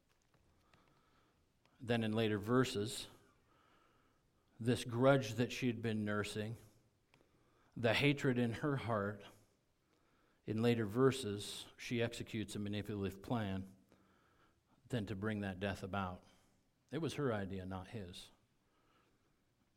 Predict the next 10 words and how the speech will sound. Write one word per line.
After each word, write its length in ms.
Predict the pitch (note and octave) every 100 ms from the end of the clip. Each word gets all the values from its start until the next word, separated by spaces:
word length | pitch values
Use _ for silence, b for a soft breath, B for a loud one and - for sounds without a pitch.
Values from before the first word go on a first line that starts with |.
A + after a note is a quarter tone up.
| _ _ _ _ -
Herod 380 | - C3+ B2+ B2
is, 260 | A#2 G2+ G2
uh, 160 | G#2+
not 240 | G#2 A2+ A2
innocent 400 | A2 A2 - A2
in 80 | G2+
the 60 |
whole 160 | G2 G2+
thing 240 | - G#2+
either. 420 | G#2 C3 A#2+ A2+